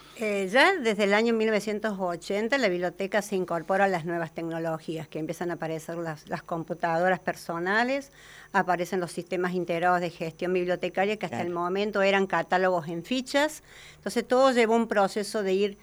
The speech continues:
Speaker 1: actualizando las bibliotecas al proceso de la tecnología.
Speaker 2: Claro.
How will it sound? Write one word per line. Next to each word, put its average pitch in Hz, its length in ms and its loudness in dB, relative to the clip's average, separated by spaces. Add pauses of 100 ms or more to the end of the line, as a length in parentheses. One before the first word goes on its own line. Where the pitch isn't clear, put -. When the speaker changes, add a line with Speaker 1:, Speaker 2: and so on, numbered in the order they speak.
(300)
Speaker 1:
actualizando 196 920 4
las 185 200 -2
bibliotecas 202 640 -2
al 185 100 -2
proceso 180 640 -4
de 165 160 -4
la 156 100 -4
tecnología. 156 720 -4
Speaker 2:
Claro. 110 260 0